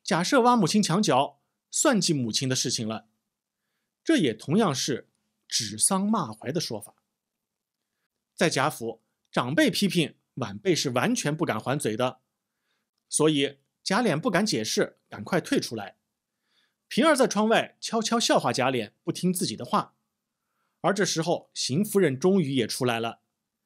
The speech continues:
贾琏抱怨这都是贾赦闹的，让贾母的气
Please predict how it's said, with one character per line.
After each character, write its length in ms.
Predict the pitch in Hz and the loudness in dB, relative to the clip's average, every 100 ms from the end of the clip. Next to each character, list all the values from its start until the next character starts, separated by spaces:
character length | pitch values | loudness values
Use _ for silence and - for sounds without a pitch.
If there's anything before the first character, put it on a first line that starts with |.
| _ _ _ _ - | _ _ _ _ -4
贾 140 | 185 | -2
琏 160 | 220 147 | 0 0
抱 180 | 202 | 2
怨 260 | 175 165 - _ | 4 2 -2 _
这 140 | - 190 | -6 -4
都 180 | - 220 | 0 0
是 160 | 208 | 0
贾 180 | 147 - | -2 -4
赦 200 | - 156 | -2 0
闹 180 | 139 117 | 0 0
的， 240 | 110 - _ _ _ _ _ _ - | -4 -8 _ _ _ _ _ _ -2
让 180 | 196 | 0
贾 200 | 170 165 | 4 4
母 120 | 202 156 | 4 0
的 80 | |
气 360 | 170 - 185 - | 0 0 0 -4